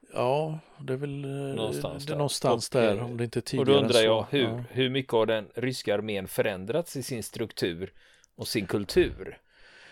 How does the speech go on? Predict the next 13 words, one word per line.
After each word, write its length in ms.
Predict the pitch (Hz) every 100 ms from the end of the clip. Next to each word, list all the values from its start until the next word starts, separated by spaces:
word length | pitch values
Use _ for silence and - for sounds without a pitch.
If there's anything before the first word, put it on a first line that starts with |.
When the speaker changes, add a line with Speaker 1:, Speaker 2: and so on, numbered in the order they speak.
| - _
Speaker 2:
Eller 240 | - 127 131
är 40 |
Speaker 1:
Ja. 160 | 117 107
Speaker 2:
det 80 | 139
fortfarande 680 | 135 - 120 131 165 175
det 160 | 165 143
här, 420 | 117 90 98 -
eh, 180 | 120 110 87 80 85 85 101
f-, 400 | 101 104 98 -
fruktansvärda 1160 | - 143 - - 90 92 - 95 69 87 82 - _ _ _ _ -
beteendet, 840 | 120 120 131 85 76 90 90 -
liksom? 220 | - 110
Speaker 1:
Ja. 180 | 101